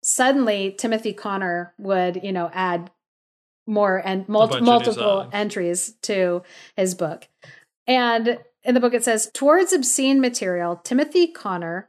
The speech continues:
Speaker 1: reflecting his era, appears ambivalent. But William Cutter,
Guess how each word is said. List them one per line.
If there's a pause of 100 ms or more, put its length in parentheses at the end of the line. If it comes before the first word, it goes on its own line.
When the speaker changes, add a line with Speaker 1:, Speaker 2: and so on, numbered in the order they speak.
Speaker 1:
reflecting
his
era, (260)
appears
ambivalent. (520)
But
William
Cutter,